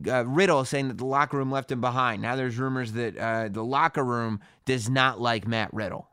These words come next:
Okay. I think Kevin Owens should go down to N X T as a representative of the, uh, m-, main roster locker room,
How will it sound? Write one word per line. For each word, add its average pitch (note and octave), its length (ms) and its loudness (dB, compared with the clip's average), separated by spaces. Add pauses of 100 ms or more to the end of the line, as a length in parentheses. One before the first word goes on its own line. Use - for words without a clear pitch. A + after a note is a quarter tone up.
(100)
Okay. C3 340 -6 (1900)
I G3 260 4
think A#2+ 420 -4 (880)
Kevin E3+ 300 4
Owens G#2+ 500 0 (380)
should C3 240 -4
go C#3+ 180 2
down D3 240 2
to C3 120 -2
N C3 140 -2
X A#2+ 220 -2
T C#3 420 0 (580)
as B2+ 340 2
a C3 80 0
representative C3+ 1000 2 (380)
of A#2 280 2
the, A2 400 0
uh, G#2 480 4 (640)
m-, - 160 -8 (400)
main C#3 360 2
roster C3+ 440 2
locker A#2 380 0
room, F#3 260 -2